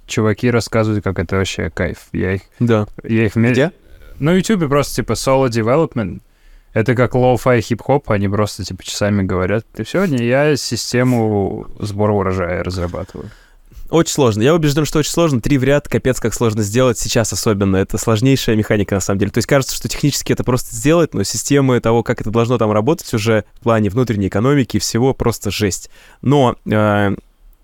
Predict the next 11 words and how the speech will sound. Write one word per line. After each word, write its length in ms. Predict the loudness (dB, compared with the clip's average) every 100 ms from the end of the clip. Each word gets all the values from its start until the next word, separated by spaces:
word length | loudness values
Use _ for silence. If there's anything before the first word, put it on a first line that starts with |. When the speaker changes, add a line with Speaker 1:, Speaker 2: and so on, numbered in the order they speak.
| -4
Speaker 2:
например, 380 | 0 2 2 2
мне 160 | 2
очень 260 | 2 2 0
нравится 400 | 2 0 0 0
на 60 |
Ютубе 640 | 0 0 0 2 2 2 2
есть 240 | 0 -2
чувак, 340 | -4 -2 -2 -2
называется 480 | 0 0 0 -2
Eccentric 460 | -6 -2 0 0 0
Games. 400 | 0 2 0 -4